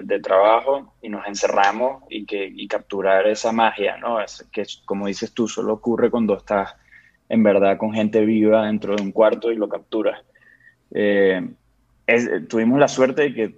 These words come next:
el tiempo nos permitió hacer eso para el proyecto, pero como dice Beto, lo otro también está muy cool, pues es, es interesante. Eh,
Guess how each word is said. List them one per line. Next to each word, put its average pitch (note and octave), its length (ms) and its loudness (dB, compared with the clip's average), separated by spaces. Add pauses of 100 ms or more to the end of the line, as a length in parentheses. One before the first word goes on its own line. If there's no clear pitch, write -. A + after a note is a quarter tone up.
(120)
el G2 140 -8
tiempo A2 340 -4
nos B2+ 140 -4
permitió G#2 1000 -2
hacer A2+ 240 0
eso A#2+ 320 0 (140)
para A2 140 0
el G#2 100 -4
proyecto, A2 480 -6
pero G2+ 180 -6
como G2+ 220 -8
dice G2+ 280 -4
Beto, G#2 380 2 (480)
lo A2 260 2
otro A2 240 2
también A#2 260 0
está B2+ 180 -2
muy G#2+ 180 0
cool, G2+ 320 -2
pues - 240 -6
es, G#2 240 0
es G#2 140 -2
interesante. A2+ 840 0
Eh, G2+ 540 -2